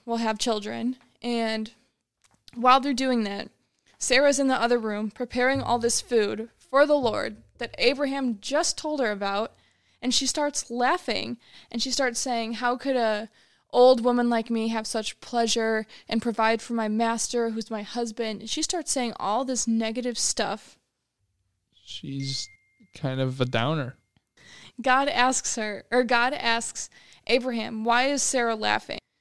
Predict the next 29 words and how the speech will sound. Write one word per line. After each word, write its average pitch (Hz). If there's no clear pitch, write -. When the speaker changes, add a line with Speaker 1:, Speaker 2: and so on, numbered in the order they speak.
Speaker 1:
when 233
I 226
say 233
that 220
you 226
will 226
still 233
have 214
children? 226
Why 233
is 262
she 254
laughing?" 220
And 262
Sarah 269
literally 247
goes, 220
"I'm 247
not 330
laughing." 214
<laughs> -
Like, 339
what? 277
Speaker 2:
Yeah, 156
it's 139
like 147
she's 143
trying 135
to 135